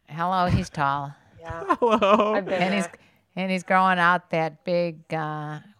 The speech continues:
Speaker 1: Corona beard.
Speaker 2: Oh, the quarantine beard, where all the
Speaker 1: Quarantine
Speaker 2: germs get
Speaker 1: beard.
Speaker 2: stuck.
Speaker 1: That's what
Speaker 3: Oh,
Speaker 1: I
Speaker 3: yeah.
Speaker 1: said.
Speaker 3: This is
Speaker 1: But
Speaker 3: what
Speaker 1: then
Speaker 3: I
Speaker 1: I
Speaker 3: have
Speaker 1: read
Speaker 3: going
Speaker 1: some
Speaker 3: on.
Speaker 1: article that said that that may be bullshit and that it might be protective.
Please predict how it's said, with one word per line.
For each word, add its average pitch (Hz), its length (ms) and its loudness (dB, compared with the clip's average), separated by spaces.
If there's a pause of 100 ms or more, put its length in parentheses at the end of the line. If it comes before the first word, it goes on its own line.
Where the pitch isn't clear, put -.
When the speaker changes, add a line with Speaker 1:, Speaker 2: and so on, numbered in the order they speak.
(240)
Speaker 1:
Corona 165 460 -4
beard. 147 520 -6
Speaker 2:
Oh, 208 160 4
the 202 100 -4
quarantine 233 680 -2
beard, 185 420 -4 (100)
where 220 160 2
all 262 120 10
the 294 80 8
Speaker 1:
Quarantine 214 240 6
Speaker 2:
germs 330 220 4
get 240 200 4
Speaker 1:
beard. - 80 -12
Speaker 2:
stuck. 196 520 -2 (360)
Speaker 1:
That's 294 260 0
what 311 140 4
Speaker 3:
Oh, 349 40 2
Speaker 1:
I 339 100 2
Speaker 3:
yeah. 95 180 2
Speaker 1:
said. 175 500 4
Speaker 3:
This - 180 -20
is - 80 -18
Speaker 1:
But - 100 2
Speaker 3:
what - 60 -6
Speaker 1:
then 285 120 2
Speaker 3:
I 285 60 4
Speaker 1:
I - 20 4
Speaker 3:
have 269 100 0
Speaker 1:
read 262 120 4
Speaker 3:
going 262 80 -4
Speaker 1:
some 254 160 -2
Speaker 3:
on. 240 60 4
Speaker 1:
article 254 300 0
that 208 120 -4
said 208 160 -6
that 208 160 -4
that 214 320 -6
may 208 120 -2
be 208 140 -6
bullshit 196 540 -6
and 170 160 -8
that 180 100 -4
it 175 40 -4
might 175 160 -4
be 170 80 -8
protective. 160 720 -12